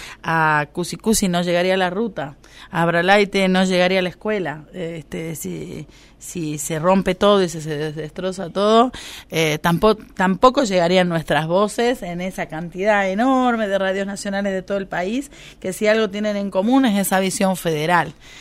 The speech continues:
de escucharnos, de comprendernos, de conocernos desde una punta a la otra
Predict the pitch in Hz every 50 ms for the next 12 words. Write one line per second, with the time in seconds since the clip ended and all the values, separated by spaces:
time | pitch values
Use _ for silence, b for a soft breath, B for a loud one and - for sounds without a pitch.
0 | B B B - 175 180 175 165 170 160 - - 185 175 - - 240 233 233 226
1 | 220 208 208 196 190 175 - 170 170 160 - 175 180 185 190 214 220 220 214 208
2 | 190 185 185 180 170 - 151 156 170 185 180 - 226 226 233 233 233 233 247 262
3 | 247 B B B B B - 160 165 170 175 170 156 151 185 196 196 185 185 170
4 | 160 160 180 185 190 - 190 190 190 190 190